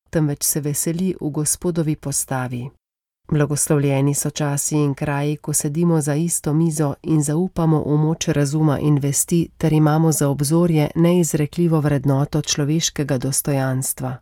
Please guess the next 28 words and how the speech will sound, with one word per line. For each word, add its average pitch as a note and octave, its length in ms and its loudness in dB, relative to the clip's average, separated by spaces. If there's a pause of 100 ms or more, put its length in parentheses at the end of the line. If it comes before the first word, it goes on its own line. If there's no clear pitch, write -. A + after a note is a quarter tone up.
(460)
Na D#3 120 2
tem D3 200 0
mestu C3+ 340 -2
je C#3+ 100 2
monsignor C#3+ 500 0
Gallagher C#3 460 -4
poudaril, C#3 540 -2
da C#3+ 100 -2
je C#3 120 0
v C#3 60 0
današnjem C#3 580 -2
času C#3+ 420 0
nujno E3+ 300 6
potrebna D3+ 520 0
diplomacija, D3+ 800 0
ločena D#3+ 500 2
od C#3+ 160 -2
nizkotnih D3 640 0
človeških D3+ 680 -4
interesov, D3+ 720 0
da D3 140 0
bi D3 120 2
mogli C#3+ 380 2
svobodno D#3 600 0
delovati C#3 600 0
za C#3+ 140 0
skupno E3 460 0
dobro C#3+ 480 -2